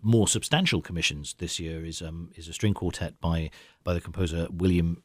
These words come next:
Banfield, which is going to be premiered on the fifteenth of June at eight P M at the Wright Museum of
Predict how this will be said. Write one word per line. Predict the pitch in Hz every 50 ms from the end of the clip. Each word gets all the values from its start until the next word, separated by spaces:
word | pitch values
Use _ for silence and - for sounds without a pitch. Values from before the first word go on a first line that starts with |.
| _ _ -
Banfield, | 107 107 113 113 113 107 - - 78 67 67 65 73 - - _ _ _ _ -
which | - 87 85 - -
is | 85 -
going | - 101 95 90
to | 85 82
be | - 82 78
premiered | 80 - - - 95 90 85 85 80
on | 85 85 85
the | 82 82 78 - _ _ _ _ _ _ _ _
fifteenth | - 156 151 - - 139 131 123 -
of | 104
June | - - 110 110 98
at | 98 95
eight | 101 107 104 - -
P | - - 98 95
M | 95 95 92 92 92 - - -
at | 92 95 - _ _ -
the | 95 92 92 92 92 90 -
Wright | 98 90 107 107 107 101 -
Museum | 95 95 90 87 95 95 90 92
of | 90 82 -